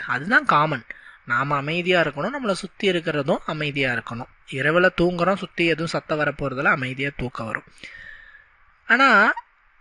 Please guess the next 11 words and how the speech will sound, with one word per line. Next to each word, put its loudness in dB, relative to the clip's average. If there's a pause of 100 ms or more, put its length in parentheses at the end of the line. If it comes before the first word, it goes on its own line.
நம்மளை 0
சுத்தி 0
இருக்கிறது 2
அமைதியா 2
இருந்தாலும் 2 (540)
ஏதோ 12
ஒரு 8
இயக்கமானது 2
நம்மளுடைய -2
மனதிலே 0 (140)
தொடர்ந்து -6